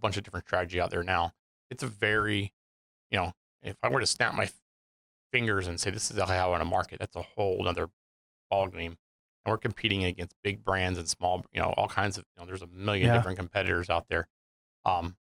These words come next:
Speaker 1: my goal in our marketing is to get in front of people that we, that we, so we can have a, a, a open and honest conversation about service we provide and see if they're interested in doing it.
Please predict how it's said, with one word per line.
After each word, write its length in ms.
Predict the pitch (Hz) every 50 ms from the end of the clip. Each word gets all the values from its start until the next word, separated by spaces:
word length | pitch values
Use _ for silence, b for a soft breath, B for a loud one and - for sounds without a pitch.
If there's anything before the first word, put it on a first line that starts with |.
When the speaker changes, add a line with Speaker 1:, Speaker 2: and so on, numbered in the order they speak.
| _ _
Speaker 1:
my 240 | 104 104 107 113 120
goal 520 | 117 110 104 107 101 101 101 104 107 - - -
in 80 | 101
our 100 | 98 101
marketing 380 | 98 95 92 92 - - 90 90
is 100 | 87 -
to 60 | -
get 100 | - 90
in 60 | 90 -
front 160 | - 90 87
of 60 | -
people 280 | - _ _ - 87 87
that 180 | 85 82 76
we, 360 | 92 92 90 87 87 85 85 - _ _ _ _ _ _ _ _ _ _ _ _ _ _ _ _ _ _ _ _ -
that 60 | 101
we, 100 | 101 98
so 80 | - - 113
we 60 | 101
can 100 | 90 90
have 160 | 98 98 92
a, 140 | 90 85 82 - - -
a, 180 | 92 90 90 - -
a 140 | 101 98 90 - _ _ _ _ _ _ _ _ 117 110 -
open 220 | - 117 - 104
and 40 | 98
honest 220 | 92 95 98 - -
conversation 340 | 98 98 95 92 - -
about 140 | 101 92 95
service 200 | - 92 92 98 -
we 40 | _ -
provide 260 | 98 - 87 92 107
and 100 | 104 98
see 60 | -
if 60 | 101 -
they're 100 | 92 98
interested 320 | 98 - - - _ -
in 80 | - 90
doing 220 | - 120 117 101
it. 100 | - -